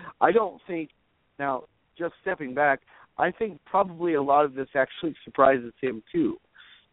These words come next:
I mean, I don't know that he anticipated this was gonna be this way. I think now that it is this way, he's like, "Well, okay, I guess this is what I'm doing." I don't think he saw this in,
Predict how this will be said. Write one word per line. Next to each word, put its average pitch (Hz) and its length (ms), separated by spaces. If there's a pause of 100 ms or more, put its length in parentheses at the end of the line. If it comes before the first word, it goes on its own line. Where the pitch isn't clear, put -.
(160)
I 117 100
mean, 117 220 (180)
I 151 120
don't 160 260
know 151 180
that 127 100 (140)
he 160 180
anticipated 131 880
this 127 160 (120)
was 113 80 (100)
gonna 123 160
be 113 160
this 98 180 (140)
way. 92 300 (760)
I 127 80
think 151 160
now 151 220
that 143 140
it 139 120
is 202 240
this 151 240
way, 131 180
he's 123 160
like, 104 240
"Well, 131 360
okay, 175 320
I 117 120
guess 127 300
this 139 100 (100)
is 123 120
what 123 160
I'm 117 160
doing." 123 360 (800)
I 151 140
don't 160 300
think 156 240
he 156 120 (120)
saw 135 260
this 113 280 (760)
in, 127 200